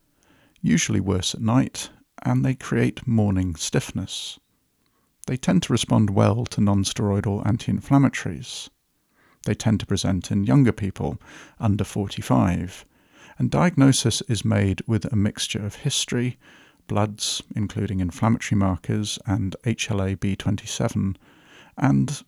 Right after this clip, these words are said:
findings on X-ray and M R I. There is often a family history, and there can be a history of uveitis as well as enthesitis.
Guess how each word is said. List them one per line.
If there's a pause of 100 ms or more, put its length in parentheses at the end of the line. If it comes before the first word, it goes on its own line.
(220)
findings
on
X-ray
and
M
R
I. (1000)
There
is
often
a
family
history, (580)
and
there
can
be
a
history
of
uveitis (120)
as
well
as
enthesitis.